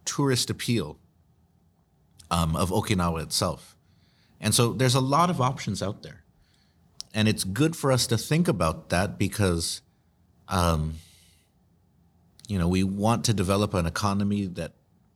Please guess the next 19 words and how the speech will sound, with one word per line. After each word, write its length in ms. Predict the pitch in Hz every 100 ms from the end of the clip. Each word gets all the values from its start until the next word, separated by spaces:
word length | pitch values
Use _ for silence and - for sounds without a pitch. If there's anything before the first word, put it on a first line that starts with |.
| _ _ -
supports 480 | - - 165 175
us. 360 | - - - - _ _ _ _ _ _ _ - - 98
We 140 | 90
want 240 | 87 107
to 60 | 107
develop 400 | 107 104 104 -
an 80 | 92
economy 420 | - 107 104 104
that 120 | 90
is 120 | 85
beneficial 580 | 78 95 98 127 120 143
to 200 | - 78
us, 180 | 73 -
not 140 | 95 95
just 200 | 127 -
beneficial 540 | 101 95 98 - 95
for 180 | - 78
a 80 | 80
few, 480 | - 85 82 98